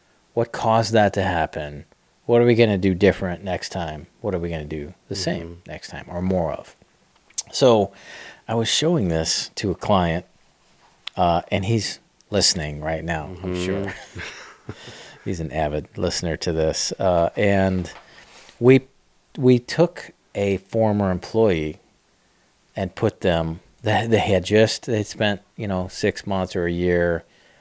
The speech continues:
Speaker 1: fretting over, or, well, I don't know, fretting is probably too strong, but, but wondering if they had hired the right person.
Speaker 2: Mm-hmm.
Speaker 1: And then after six months or a year,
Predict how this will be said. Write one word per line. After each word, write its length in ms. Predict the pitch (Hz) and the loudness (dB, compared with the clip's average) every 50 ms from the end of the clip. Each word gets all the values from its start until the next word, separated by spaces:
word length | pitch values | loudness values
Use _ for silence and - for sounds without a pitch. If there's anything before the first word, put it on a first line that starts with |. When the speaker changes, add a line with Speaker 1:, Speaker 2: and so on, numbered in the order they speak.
| _ _ _ | _ _ _
Speaker 1:
fretting 640 | - - - - - 113 104 98 92 92 90 90 | -20 -16 -12 -4 0 4 4 4 4 2 0 0
over, 440 | 90 90 87 87 85 85 87 87 90 | 0 0 0 0 -2 -2 -2 -4 -2
or, 260 | - 123 123 131 131 | 2 6 8 8 8
well, 320 | 127 151 175 175 160 143 120 | 6 4 2 0 0 0 -2
I 80 | 113 | -2
don't 80 | 92 76 | -2 -4
know, 100 | 69 60 | -4 -8
fretting 360 | - - - 64 60 65 65 | -8 -8 -6 -6 -6 -6 -8
is 80 | 64 - | -12 -14
probably 240 | - - - 62 - | -8 -8 -8 -6 -6
too 120 | - 87 | -8 -8
strong, 300 | - - - 85 82 90 | -8 -4 -4 -2 -2 2
but, 220 | 107 123 123 120 - - - - - - - _ - | 4 4 2 2 -2 -10 -18 -18 -18 -20 -20 _ 0
but 140 | 143 131 117 | 2 2 4
wondering 560 | 120 123 135 147 147 143 131 123 117 113 107 | 4 4 6 6 6 6 6 6 6 6 4
if 120 | 98 - | 2 2
they 120 | - 104 87 | 2 2 2
had 180 | 78 90 82 | 2 0 -2
hired 320 | - - - 87 82 78 76 | -2 -4 -2 -2 -2 -2 -2
the 140 | 82 80 | -4 -4
right 200 | 76 76 82 82 | -2 -2 -4 -4
person. 460 | - - - 98 90 - - - 62 53 | -6 -2 0 0 0 0 -2 -6 -8 -12
Speaker 2:
Mm-hmm. 320 | 92 85 87 85 85 85 87 - _ _ _ _ _ _ _ _ _ _ - - - | -16 -14 -14 -14 -14 -14 -16 -18 _ _ _ _ _ _ _ _ _ _ -14 -6 -4
Speaker 1:
And 140 | 127 120 123 | -2 2 4
then 160 | 127 127 131 | 6 8 8
after 400 | 131 131 127 - - - 113 98 | 8 8 6 6 4 4 4 4
six 260 | - - 107 - - | 4 2 -2 -2 0
months 220 | 95 92 85 - | -2 -4 -2 -2
or 80 | - 87 | -4 -4
a 60 | 82 | -4
year, 320 | 82 82 80 80 78 76 | -2 -4 -4 -4 -6 -8